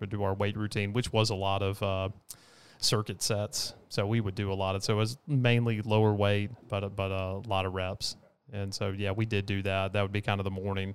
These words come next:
Then the afternoon would be our practice, and then we would go into, uh, you know, we would always,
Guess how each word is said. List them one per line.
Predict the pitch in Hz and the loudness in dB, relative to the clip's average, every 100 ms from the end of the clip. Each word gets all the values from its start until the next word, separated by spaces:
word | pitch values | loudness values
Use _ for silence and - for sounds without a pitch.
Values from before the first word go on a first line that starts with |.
| - | -8
Then | 107 101 | -6 -4
the | 101 | 0
afternoon | 95 98 95 95 98 | -2 -2 -6 -6 -8
would | 95 | -10
be | 95 | -8
our | 92 | -6
practice, | 92 98 92 - 92 95 | -4 -2 -4 -6 -6 -4
and | 98 95 | -4 -8
then | 95 | -10
we | 92 | -10
would | 92 92 | -12 -8
go | 95 92 | -8 -8
into, | 92 - 92 90 | -10 -10 -10 -10
uh, | 90 92 101 _ _ _ _ _ _ _ _ - | -10 -12 -14 _ _ _ _ _ _ _ _ -2
you | 127 | 0
know, | 110 | 0
we | 101 98 | -4 -6
would | 95 | -8
always, | 95 92 90 | -8 -6 -6